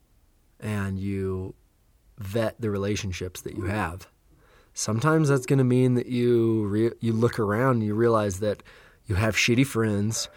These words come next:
who are bringing you down or leading you astray, and you're gonna have to make hard decisions and hard conversations to end those relationships so that you can curate better relationships that will lead you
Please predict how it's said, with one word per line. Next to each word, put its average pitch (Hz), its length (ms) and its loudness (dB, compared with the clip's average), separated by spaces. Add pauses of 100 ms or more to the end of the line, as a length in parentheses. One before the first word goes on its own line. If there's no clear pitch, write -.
(220)
who 127 140 0
are 117 60 4
bringing 117 300 2
you 123 100 2
down 104 340 4
or 98 100 0
leading 110 320 2
you 110 160 2
astray, 101 680 0 (280)
and 107 80 -2
you're 113 120 2
gonna 110 160 2
have 101 320 -2
to 98 500 0
make 104 420 -2
hard 113 360 0
decisions 107 640 0
and 101 280 -2
hard 113 360 2
conversations 104 800 0
to - 120 -4
end 110 220 0
those 104 320 -2
relationships 104 800 -4 (380)
so 107 180 -2
that 101 140 2
you 107 140 0
can 101 260 -2
curate 107 580 0
better 107 220 -2
relationships 101 760 -2
that 101 140 -6
will 101 180 -4
lead 101 360 -2
you 98 420 -2